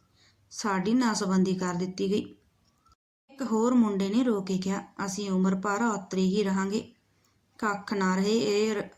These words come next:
ਰੰਡੀ ਪੁਲਿਸ ਦਾ," ਬੇਬੇ ਨਾਮੀ ਚੀਰੀ ਬੋਲੀ।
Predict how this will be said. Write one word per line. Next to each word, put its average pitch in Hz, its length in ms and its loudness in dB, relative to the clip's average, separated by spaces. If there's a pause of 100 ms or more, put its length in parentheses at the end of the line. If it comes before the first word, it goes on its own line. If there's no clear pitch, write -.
ਰੰਡੀ 196 360 0
ਪੁਲਿਸ 185 360 -2
ਦਾ," 208 220 -6 (680)
ਬੇਬੇ 196 400 2
ਨਾਮੀ 185 500 2
ਚੀਰੀ 196 480 -4
ਬੋਲੀ। 185 340 0